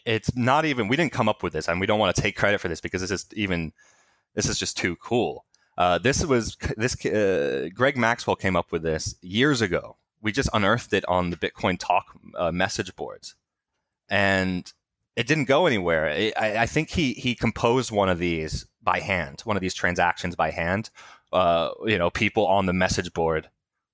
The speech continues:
were contributing U T X Os to, to be used, for example. Uh, and that, but it kind of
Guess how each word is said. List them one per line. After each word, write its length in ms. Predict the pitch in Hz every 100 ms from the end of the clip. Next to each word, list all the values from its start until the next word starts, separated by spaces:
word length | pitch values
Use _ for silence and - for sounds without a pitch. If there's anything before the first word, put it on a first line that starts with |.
| _ _ _
were 140 | 160
contributing 560 | - 107 - 101 95 92
U 100 | 92
T 180 | - 87
X 200 | - 104
Os 340 | 85 71 - - _ _ _ _
to, 200 | - 90
to 140 | 82 92
be 100 | 82
used, 460 | 82 76 71 -
for 160 | - 90
example. 500 | 80 80 76 73 - _ - - _
Uh, 400 | 92 90 85 85 -
and 280 | 92 95 92
that, 200 | 107 110
but 100 | 107
it 300 | 104 104 107
kind 180 | - 107
of 200 | 101 90